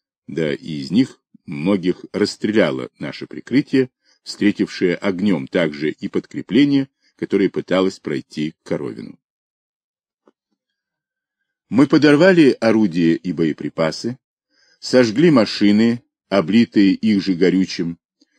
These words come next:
бросали в огонь всё, что не могли взять с собой, обыскивали закоулки уцелевших строений. В девять часов был дан отбой, и мы тронулись в обратный путь. Прикрытие вело бой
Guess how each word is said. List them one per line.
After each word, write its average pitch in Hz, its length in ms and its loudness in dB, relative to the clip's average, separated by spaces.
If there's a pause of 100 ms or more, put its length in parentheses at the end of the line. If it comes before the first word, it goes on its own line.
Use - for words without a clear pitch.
(200)
бросали 151 480 4
в 143 80 4
огонь 135 320 4
всё, - 320 4
что 95 540 0
не 101 160 -2
могли 92 320 0
взять 78 340 -2
с - 60 -18
собой, 98 500 0 (560)
обыскивали 131 720 4
закоулки 107 920 2
уцелевших 90 640 -4
строений. 101 560 -12 (1080)
В 85 120 -6
девять 151 300 6
часов 107 360 2
был 90 200 2
дан 85 340 0
отбой, 90 680 -4 (120)
и 90 140 -6
мы 76 160 -6
тронулись 147 600 -4
в 80 60 -8
обратный 73 500 -10
путь. - 340 -18 (1160)
Прикрытие 175 680 2
вело 139 340 6
бой 143 420 4